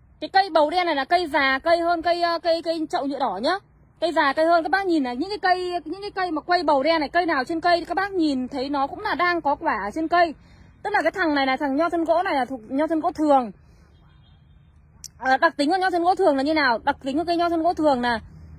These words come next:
nó, um, hoa quả, quả của nó, cây nó mà từ lúc bé nuôi từ cây giống ấy, nuôi từ các bạn nuôi từ cây giống một gang tay này để nó trở thành một cây trưởng thành mà nó có thể ra quả cho mọi người thì nó phải mất khoảng mười năm nó mới bói quả, nó,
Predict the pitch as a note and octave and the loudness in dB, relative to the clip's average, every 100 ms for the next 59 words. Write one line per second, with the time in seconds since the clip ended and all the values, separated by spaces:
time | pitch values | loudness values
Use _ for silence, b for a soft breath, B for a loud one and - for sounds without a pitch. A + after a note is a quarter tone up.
0 | - - - - B3+ C4 E4 G4 G4 F#4 | -20 -20 -16 -4 2 4 4 2 -2 -2
1 | F4+ F4 D#4+ F#4 F#4 - C4 - - C#4+ | 0 0 2 2 0 -2 -4 -4 -4 -2
2 | G3 G#3+ A#3 C#4 F#4 C4+ C4 D4 F#4 F4 | -2 -2 0 0 -2 -6 -8 2 2 2
3 | C#4+ C#4+ F4+ D#4+ D4 G4 C#4+ C4 C#4+ F#4 | 0 0 -2 -2 -4 -2 0 0 0 0
4 | F#4+ F#4 C#4 E4+ C#4 C4+ D#4+ G#4 F#4 D#4 | -2 -4 -4 -4 0 0 0 -2 -2 -2
5 | - F#4 F4+ D4 E4 C#4 D#4+ C4 C#4+ D#4+ | 0 0 2 0 0 0 0 2 2 4
6 | F4 E4 F4 D#4 A#3 A#3+ A3+ F#3+ C#4 C#4+ | 2 2 2 2 2 2 2 2 2 2
7 | A#3+ B3 B3 D#4+ - A3+ G3+ B3+ A#3+ A#3 | 0 -4 0 0 2 -2 -2 -4 -2 -2
8 | A3+ B3 D4+ D#4+ G#3+ D#4 D#4+ C#4+ G3 G3 | -2 -2 0 0 2 2 2 0 -4 -4
9 | C#4+ B3+ C4 B3+ G#3 b b b b b | -6 -2 2 4 2 b b b b b
10 | C4 C4+ F4 D4 D#4 A4+ A#3+ A#3+ D4 D4 | 0 2 2 4 2 2 2 4 6 6
11 | F4 F4 D4 D#4 C4+ C#4 F4+ C4+ F#3+ F#3+ | 2 0 -2 0 2 0 2 -2 -2 -8
12 | A#3 | -6